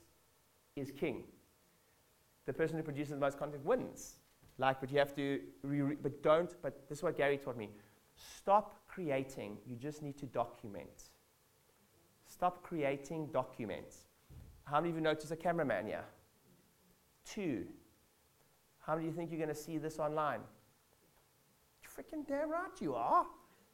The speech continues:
Like, you know, stop creating. I'm not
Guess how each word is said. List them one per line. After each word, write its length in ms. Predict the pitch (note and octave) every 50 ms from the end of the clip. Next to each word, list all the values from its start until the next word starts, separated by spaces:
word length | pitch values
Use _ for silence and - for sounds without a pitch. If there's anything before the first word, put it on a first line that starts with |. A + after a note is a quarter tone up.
| - _ _ _
Like, 260 | - F#3+ G3+ G#3+ A#3+ - -
you 200 | G#3+ F#3+ G#3+ A3
know, 200 | A3+ B3+ D4 E4+
stop 360 | - - - - C#4 D#4 D#4
creating. 640 | - - D#4 C#4+ A#3 E4 G4 F#4 - - E3 C#3 C3+
I'm 140 | A#2 D#3+ A3+
not 220 | C#4 - - -